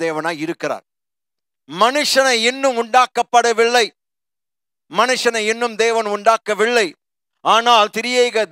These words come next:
தேவன் ஒன்று கூடி அவர்கள் ஆலோசித்து அவர்கள் எடுத்த தீர்மானம், அவர், அவர் இட்ட அறிக்கை, அவர்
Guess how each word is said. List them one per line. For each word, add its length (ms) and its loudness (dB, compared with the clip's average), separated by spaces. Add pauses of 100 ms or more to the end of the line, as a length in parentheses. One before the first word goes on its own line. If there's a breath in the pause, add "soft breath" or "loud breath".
தேவன் 300 -4 (640)
ஒன்று 340 2
கூடி 280 0
அவர்கள் 360 2 (100)
ஆலோசித்து 640 0 (540)
அவர்கள் 420 2
எடுத்த 440 0
தீர்மானம், 600 0 (580)
அவர், 320 4 (400)
அவர் 300 0
இட்ட 260 -6
அறிக்கை, 480 -4 (600)
அவர் 240 2